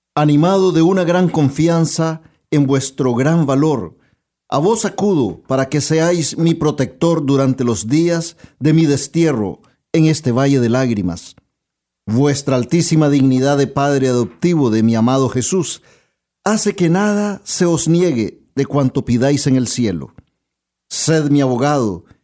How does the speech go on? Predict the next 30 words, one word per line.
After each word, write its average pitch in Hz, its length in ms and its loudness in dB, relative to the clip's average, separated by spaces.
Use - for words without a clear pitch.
especialmente 180 840 -2
en 151 140 2
la 123 80 0
hora 160 280 0
de 156 100 0
mi 160 100 2
muerte, 131 640 -2
y 135 100 0
alcánzame 165 640 0
la 156 100 0
gracia 143 720 -2
de 139 140 -2
que 147 120 0
mi 135 200 2
alma, 110 540 -2
cuando 127 320 0
se 135 160 -2
desprenda 147 680 0
de 135 100 2
la 127 120 0
carne, 151 600 0
vaya 143 400 -2
a 151 40 0
descansar 143 520 -2
en 135 120 2
las 120 180 -2
manos 131 400 0
del 127 180 0
Señor. 113 540 -2
Amén. 117 560 0